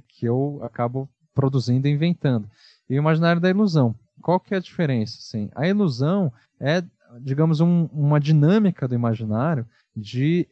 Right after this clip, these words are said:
negar aquilo que existe em prol de uma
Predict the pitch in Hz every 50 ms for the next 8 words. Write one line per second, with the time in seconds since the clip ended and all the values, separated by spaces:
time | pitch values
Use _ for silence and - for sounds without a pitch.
0 | _ - 143 147 180 190 160 135 143 147 170 180 - - 156 - - - 139 135
1 | 127 - - 143 127 113 123 135 160 165 - - - - 208 - _ _ _ _
2 | - - 170 160 - - 165 151 156 165 170 160 151 175 175 175 175 175 175 175
3 | 170 160 -